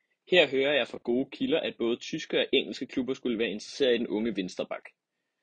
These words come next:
Dog fornemmer jeg ikke, at det er et skifte denne sommer, der er på vej, men måske til vinter eller næste sommer. Så har vi Silkeborgs offensivspiller Nikolaj Wallis, hvor jeg har nye detaljer om prisen, som F C K vil give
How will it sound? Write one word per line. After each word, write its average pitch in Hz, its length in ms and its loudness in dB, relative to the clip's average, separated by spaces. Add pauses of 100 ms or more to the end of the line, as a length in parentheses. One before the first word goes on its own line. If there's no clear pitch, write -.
(340)
Dog 147 200 10
fornemmer 151 340 0
jeg 110 160 2
ikke, 139 300 2
at 117 160 0
det 107 60 0
er 107 40 -2
et - 60 -10
skifte - 320 -4
denne 127 340 0
sommer, 139 400 -2 (380)
der 107 80 2
er 90 60 0
på 90 120 -6
vej, 147 300 6 (300)
men 127 160 0
måske 113 400 -2
til 101 160 -4
vinter 175 280 2 (100)
eller 147 160 0
næste 113 320 -2
sommer. - 340 -10 (920)
Så - 200 0
har 156 260 4
vi 151 260 -2
Silkeborgs 131 600 2
offensivspiller 120 760 2
Nikolaj 113 540 2
Wallis, 92 420 -4
hvor 117 160 2
jeg 104 100 4
har 107 80 -4
nye 127 260 0
detaljer 135 500 0
om 110 200 -4
prisen, 151 400 0
som 127 220 -2
F - 40 -6
C - 160 -14
K - 80 0 (180)
vil 120 80 -2
give 120 380 -2